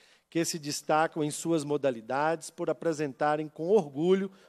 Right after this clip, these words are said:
o esporte de Minas Gerais. Por representarem com orgulho o esporte de Minas Gerais.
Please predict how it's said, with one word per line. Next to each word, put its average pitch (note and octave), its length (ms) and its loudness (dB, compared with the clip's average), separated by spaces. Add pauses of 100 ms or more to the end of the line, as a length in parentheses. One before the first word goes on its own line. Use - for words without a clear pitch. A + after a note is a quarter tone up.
(100)
o F3 100 4
esporte E3 600 4
de C#3+ 100 -6
Minas E3 300 -2
Gerais. C3+ 560 -4 (600)
Por E3 140 -2
representarem D3+ 920 2
com D3+ 140 -4
orgulho F3 520 2
o - 20 -2
esporte D#3 460 -2
de C#3 80 -12
Minas D3 280 -6
Gerais. A2+ 440 -8